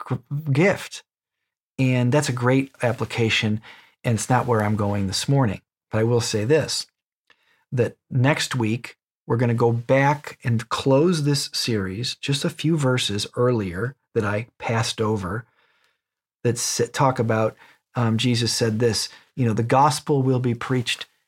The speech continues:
in all the world,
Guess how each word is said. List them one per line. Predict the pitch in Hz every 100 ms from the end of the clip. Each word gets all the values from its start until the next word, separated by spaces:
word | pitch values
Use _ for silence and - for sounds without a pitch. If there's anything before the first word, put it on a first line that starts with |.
| _ _
in | - 113 104 - _ -
all | 123 131 139 139 139 - _ _
the | 117 107
world, | 101 98 92 90 92